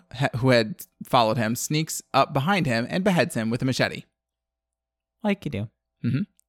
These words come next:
Speaker 1: So he's then talking to Elizabeth and trying to draw out the other girls' personalities by tempting them with more crack.
Speaker 2: This is so problematic. I hate it so much.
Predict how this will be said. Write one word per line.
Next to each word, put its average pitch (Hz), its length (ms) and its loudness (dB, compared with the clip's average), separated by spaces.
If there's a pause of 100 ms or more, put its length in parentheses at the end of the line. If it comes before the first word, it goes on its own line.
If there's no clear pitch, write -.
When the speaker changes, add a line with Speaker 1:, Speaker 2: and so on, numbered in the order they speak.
(460)
Speaker 1:
So 175 160 6
he's 170 200 8
then 214 220 4
talking 160 420 2
to 147 120 0
Elizabeth 123 540 0
and 127 100 0
trying 135 280 2
to 131 100 -2
draw 113 300 4
out 123 260 4
the 123 120 2
other 117 200 2
girls' 113 260 0
personalities 139 1000 0 (520)
by 302 140 4
tempting 127 440 0
them 127 280 2 (140)
with 135 180 -2
more 107 240 2
crack. - 480 0 (1300)
Speaker 2:
This 151 200 -4
is 165 100 -6
so 117 460 -6
problematic. 98 720 -4 (120)
I 123 100 -4
hate 131 280 -4
it 147 200 -6
so 110 300 -8
much. 101 480 -8